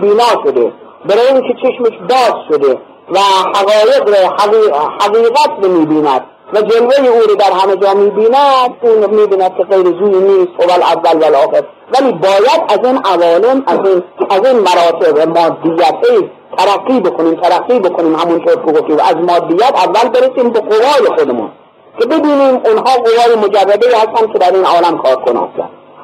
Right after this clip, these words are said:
از اونجا به جان، از جان به جان جان که جانان باشن، ترقی بکنیم.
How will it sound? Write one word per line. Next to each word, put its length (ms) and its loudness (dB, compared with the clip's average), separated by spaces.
از 180 0
اونجا 280 2
به 60 0
جان، 560 0
از 140 0
جان 480 0
به 80 0
جان 420 -2
جان 420 -2
که 100 0
جانان 500 0
باشن، 680 -4
ترقی 360 -2
بکنیم. 380 -6